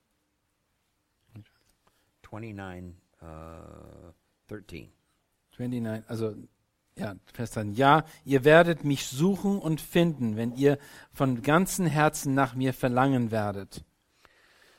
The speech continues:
Speaker 1: Now, the, God created all hearts to worship him.
Speaker 2: Gott hat alle Herzen geschaffen, um ihn anzubeten.
Speaker 1: Even hearts that deny that there is a God still worships.
Speaker 2: Selbst diejenigen, die Gott ablehnen, sind geschaffen, um ihn anzubeten.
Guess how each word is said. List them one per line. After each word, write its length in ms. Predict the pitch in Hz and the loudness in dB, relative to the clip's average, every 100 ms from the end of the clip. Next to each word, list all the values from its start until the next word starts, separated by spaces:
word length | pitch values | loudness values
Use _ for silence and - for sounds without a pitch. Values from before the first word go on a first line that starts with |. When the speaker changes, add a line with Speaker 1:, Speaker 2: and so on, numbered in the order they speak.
| _ _ | _ _
Speaker 1:
Now, 340 | 147 175 185 - 143 | 2 4 6 2 4
the, 180 | 170 - 151 | 2 2 -2
God 360 | 131 - 233 185 | 8 10 10 4
created 420 | 208 202 202 175 | 4 4 4 8
all 380 | 165 196 214 151 | 10 12 10 8
hearts 360 | 185 156 - | 4 4 -2
to 120 | - 156 | -4 2
worship 400 | 175 160 - 160 | 2 2 -4 0
him. 280 | 151 110 - _ _ - | 0 0 -12 _ _ -4
Speaker 2:
Gott 300 | 131 170 170 | 6 6 8
hat 200 | 170 - | 2 6
alle 220 | 156 170 | 6 8
Herzen 460 | 151 165 180 - 156 | 8 8 6 4 -2
geschaffen, 460 | 139 - 180 - 156 | -2 2 2 2 2
um 160 | 135 - | 0 0
ihn 300 | 180 190 190 | -2 2 2
anzubeten. 880 | 170 165 160 - 120 120 107 104 87 - _ _ _ - | 4 2 2 -4 -2 -2 -2 -8 -14 -16 _ _ _ -6
Speaker 1:
Even 400 | 180 220 214 170 | -2 0 0 6
hearts 300 | 202 208 - | 8 8 2
that 220 | 185 151 | -6 -2
deny 380 | 175 180 185 190 | -2 4 4 4
that 160 | 180 | 2
there 160 | 202 196 | 2 4
is 160 | 214 180 | 4 2
a 60 | |
God 360 | 160 165 151 127 | 4 6 6 4
still 320 | - 196 175 | -2 2 4
worships. 640 | 170 190 - - - - - | 6 4 2 -10 -10 -20 -14
Speaker 2:
Selbst 580 | 113 135 147 - - 175 | 2 8 8 6 -8 -2
diejenigen, 600 | 180 180 170 165 160 151 | 2 4 6 4 4 2
die 140 | 147 | -2
Gott 240 | 131 156 - | 6 6 6
ablehnen, 680 | - 151 151 139 127 127 127 | 4 4 4 2 4 2 -2
sind 280 | 123 127 - | -2 -4 -4
geschaffen, 440 | 127 156 135 147 | -4 0 0 0
um 120 | 127 | -4
ihn 120 | 131 127 | -2 -2
anzubeten. 720 | 123 - 110 113 - 98 | -4 -4 -8 -8 -10 -16